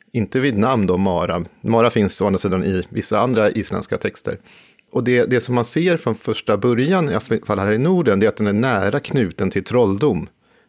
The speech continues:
Det finns en föreställning om att maran är utsänd av någon för att m-, med eller mot sin vilja, eh, straffa en person, eh, eller, eller skada en person på olika sätt.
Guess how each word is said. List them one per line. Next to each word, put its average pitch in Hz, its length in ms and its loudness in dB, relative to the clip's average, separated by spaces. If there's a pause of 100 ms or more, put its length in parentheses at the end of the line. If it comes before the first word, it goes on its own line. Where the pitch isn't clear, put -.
Det 104 80 -8
finns 104 220 -2
en 110 60 0
föreställning 104 640 0
om 95 200 0
att 95 160 -4 (340)
maran 110 400 2
är 117 60 2
utsänd 143 640 0
av 117 100 4
någon 98 560 2 (340)
för 98 480 0
att - 420 -6
m-, - 280 -6
med 117 500 2
eller 127 100 4
mot 104 160 4
sin 101 120 2
vilja, 92 400 4 (440)
eh, 92 340 -2
straffa 117 500 0
en 139 80 2
person, 92 460 -2 (300)
eh, 87 300 0 (680)
eller, 98 320 0
eller 98 100 -2
skada 113 360 2
en 139 80 0
person 95 360 -2
på 104 120 -4
olika 87 260 -4
sätt. - 400 -10